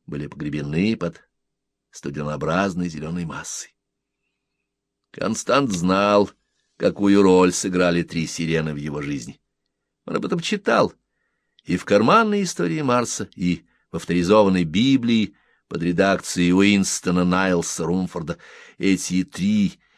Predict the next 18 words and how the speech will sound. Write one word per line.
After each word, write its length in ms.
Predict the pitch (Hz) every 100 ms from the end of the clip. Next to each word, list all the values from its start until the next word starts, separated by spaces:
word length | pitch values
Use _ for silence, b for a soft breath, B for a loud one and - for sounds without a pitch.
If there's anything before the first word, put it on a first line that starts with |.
| _ -
невиданные 1000 | 95 139 147 170 151 135 135 131 131 123
красавицы 1160 | - 107 107 - - 98 85 80 - - 65 _ B B
теперь 420 | - 87 202 208
его 200 | 107 80
не 100 | 80
особенно 480 | 80 - 143 82 78
трогали. 500 | 82 82 76 76 - _ _ _ _ -
Разве 540 | 202 247 226 220 214
что 400 | - 202 208 202
напоминали, 680 | 175 165 170 170 180 190 165
что 240 | - 165
были 240 | 175 185 170
времена, 500 | 156 151 147 156 151
когда 260 | - 113
секс 420 | - 117 117 - -
его 140 | 92
ещё 240 | 85 -
тревожил. 460 | 76 87 76 82 -